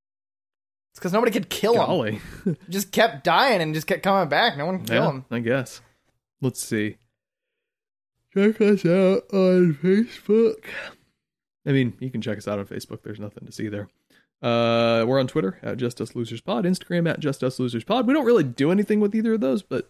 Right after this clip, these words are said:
Speaker 2: you know, it exists.
Speaker 1: Yep.
Speaker 2: Uh, we have an email, just us losers pod at gmail dot com. Have we got any interesting emails recently?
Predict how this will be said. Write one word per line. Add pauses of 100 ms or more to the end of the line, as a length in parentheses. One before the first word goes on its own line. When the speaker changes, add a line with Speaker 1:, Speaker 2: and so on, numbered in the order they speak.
Speaker 2:
you
know, (120)
it
exists. (160)
Speaker 1:
Yep. (280)
Speaker 2:
Uh,
we
have
an
email,
just
us
losers
pod
at
gmail
dot
com.
Have
we
got
any
interesting
emails
recently?